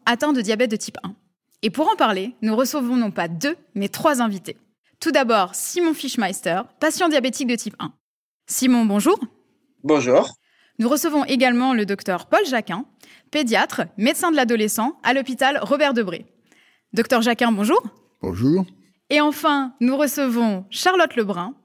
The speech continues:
Speaker 1: psychologue dans le service de diabétologie et d'endocrinologie à l'hôpital Robert Debré.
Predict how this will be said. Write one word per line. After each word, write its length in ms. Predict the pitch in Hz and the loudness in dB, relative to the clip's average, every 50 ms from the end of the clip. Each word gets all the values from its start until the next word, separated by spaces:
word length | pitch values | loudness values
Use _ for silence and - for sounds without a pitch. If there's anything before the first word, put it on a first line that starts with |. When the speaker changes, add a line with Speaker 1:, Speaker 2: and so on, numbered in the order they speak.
| _ | _
Speaker 1:
psychologue 500 | - - - - 359 - 349 302 302 302 | -10 -10 -4 -4 0 0 2 2 2 2
dans 100 | 269 247 | 0 0
le 80 | 220 220 | -2 -2
service 420 | 214 - 247 226 226 226 240 254 | -2 -2 -2 -2 0 0 -2 -2
de 100 | 202 185 | -2 -4
diabétologie 840 | 185 165 175 277 285 269 285 - 269 240 233 240 226 220 233 233 - 185 | -6 -2 0 0 0 0 0 -2 -2 -2 0 -2 -2 -2 -4 -4 -4 -6
et 60 | 175 | -2
d'endocrinologie 960 | 175 262 330 320 330 - - - 262 233 220 202 190 196 185 190 214 277 - _ | 0 0 0 0 0 -2 0 0 0 0 0 0 -2 -4 -4 -4 -6 -6 -4 _
à 120 | 233 254 | 0 0
l'hôpital 340 | 277 269 262 254 - 302 294 | 0 -2 -4 -2 0 0 2
Robert 300 | 269 277 240 226 226 220 | 0 0 0 0 0 0
Debré. 260 | 202 202 170 170 185 | -2 -4 -6 -6 -10